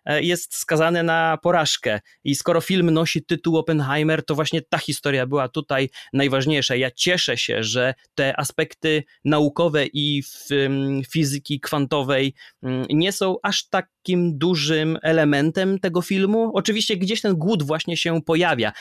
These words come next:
Ja chciałbym może odrobinę więcej zrozumieć to, by zostało to w jakiś sposób zobrazowane, jak to wszystko działa. Ale z drugiej strony wtedy zatracilibyśmy się w tych aspektach, e, zamiast skupić się na tej postaci, na Oppenheimerze, na gościu, który,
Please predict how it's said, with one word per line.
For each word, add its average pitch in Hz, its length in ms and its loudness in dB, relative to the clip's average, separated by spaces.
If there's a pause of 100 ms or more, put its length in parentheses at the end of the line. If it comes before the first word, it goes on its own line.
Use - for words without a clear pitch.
Ja 156 100 2
chciałbym 170 340 0
może 156 260 0 (340)
odrobinę 240 480 2
więcej 165 460 2
zrozumieć 139 520 0
to, 120 120 -2
by 139 100 -4
zostało 170 420 -2
to 165 200 -2 (260)
w - 20 0
jakiś - 200 -2
sposób 160 340 -2
zobrazowane, 160 720 2
jak 143 220 -2
to 170 100 -4
wszystko - 420 -4
działa. 131 460 0 (720)
Ale 156 200 2
z 147 80 0
drugiej 185 300 0
strony 180 320 -2
wtedy 170 260 -2
zatracilibyśmy 156 800 -2
się 151 120 -4
w - 120 -10
tych - 240 -4
aspektach, 170 640 -2 (320)
e, 143 340 0
zamiast 165 560 -2
skupić 196 440 -4
się 170 220 0
na 160 520 0
tej 165 180 -2
postaci, 156 460 -2
na 139 100 2
Oppenheimerze, 156 760 0 (300)
na 135 120 0
gościu, 165 340 -2
który, 160 600 2